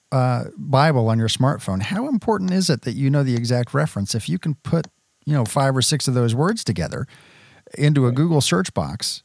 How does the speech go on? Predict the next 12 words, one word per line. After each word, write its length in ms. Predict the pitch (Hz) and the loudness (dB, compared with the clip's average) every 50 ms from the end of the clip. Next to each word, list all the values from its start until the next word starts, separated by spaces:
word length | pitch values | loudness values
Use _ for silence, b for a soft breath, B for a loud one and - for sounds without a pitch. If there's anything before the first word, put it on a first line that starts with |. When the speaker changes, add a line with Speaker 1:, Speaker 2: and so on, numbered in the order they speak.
| _ _ _ | _ _ _
Speaker 1:
guess 180 | - 170 170 - | -4 -4 -2 0
what? 140 | 190 - | -2 0
You're 100 | - 170 | 0 -2
gonna 140 | 190 208 190 | 0 0 0
Speaker 2:
Mm. 40 | 160 | 0
Speaker 1:
find 220 | 202 196 196 170 | -2 -2 0 -2
it. 120 | - - - _ _ _ _ _ _ _ _ _ _ _ _ _ _ _ _ _ _ | -2 -4 -8 _ _ _ _ _ _ _ _ _ _ _ _ _ _ _ _ _ _
Speaker 2:
Yeah, 140 | - 98 - - _ _ _ _ _ | -16 -16 -16 -18 _ _ _ _ _
yeah. 100 | 101 92 90 - _ _ _ _ _ _ _ _ _ _ b b b b b b b b b b b b _ - | -14 -14 -14 -14 _ _ _ _ _ _ _ _ _ _ b b b b b b b b b b b b _ -8
Speaker 1:
Uh, 60 | - | -6
Speaker 2:
Yeah. 40 | - | -4
Speaker 1:
so, 200 | - - 147 | -2 -2 -2